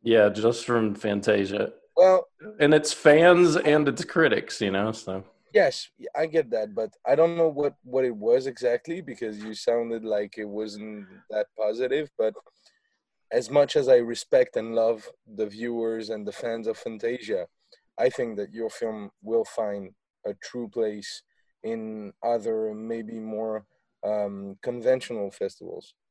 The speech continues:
Speaker 2: I really, truly think so. Because the horror part, even though, ah, I'm not, uh, I, it's not like I know anything, but as a, as a viewer, and I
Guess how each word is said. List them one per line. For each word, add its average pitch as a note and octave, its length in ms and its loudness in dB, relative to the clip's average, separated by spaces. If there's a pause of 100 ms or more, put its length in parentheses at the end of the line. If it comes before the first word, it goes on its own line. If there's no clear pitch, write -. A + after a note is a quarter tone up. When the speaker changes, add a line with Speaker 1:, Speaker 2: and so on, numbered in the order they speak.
(120)
Speaker 2:
I G2+ 80 -4
really, A2 560 -8 (180)
truly B2 380 -6
think A2+ 320 -4
so. E2+ 200 -6 (460)
Because C#3 300 4
the C#3 120 -4
horror C#3+ 380 8
part, A#2 360 0 (120)
even C#3 320 -4
though, A#2+ 220 6 (260)
ah, B2 200 2
I'm B2+ 140 0
not, B2+ 240 4
uh, G#2 640 2
I, G#2 120 0 (240)
it's G2 180 -16
not B2 120 2
like A2+ 260 -2
I G2+ 140 -2
know B2 260 2
anything, A2 360 -4 (480)
but A#2 160 2
as A#2 240 2
a, A#2+ 200 6
as A#2+ 140 0
a B2 40 -2
viewer, A#2 500 -2
and G2+ 200 -6
I G#2 160 -6